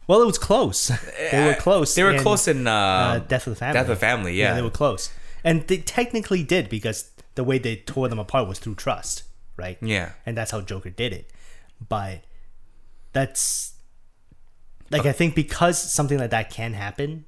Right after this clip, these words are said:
Speaker 1: I feel like with all those villains combining together, they, they can figure something out here.
Speaker 2: Yeah, but I mean, if you can survive Death of the Family,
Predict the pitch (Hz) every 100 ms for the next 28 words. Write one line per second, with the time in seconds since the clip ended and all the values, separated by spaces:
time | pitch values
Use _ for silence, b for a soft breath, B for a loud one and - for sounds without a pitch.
0 | - - - 127 - 131 117 - 117 113
1 | 107 98 110 104 101 - - - - 117
2 | 117 104 107 104 104 101 95 90 98 92
3 | - 113 107 - 95 95 92 92 85 82
4 | 90 - - - - 127 117 87 - -
5 | 120 123 131 131 120 117 170 165 110 107
6 | 101 92 95 92 90 80 92 85 -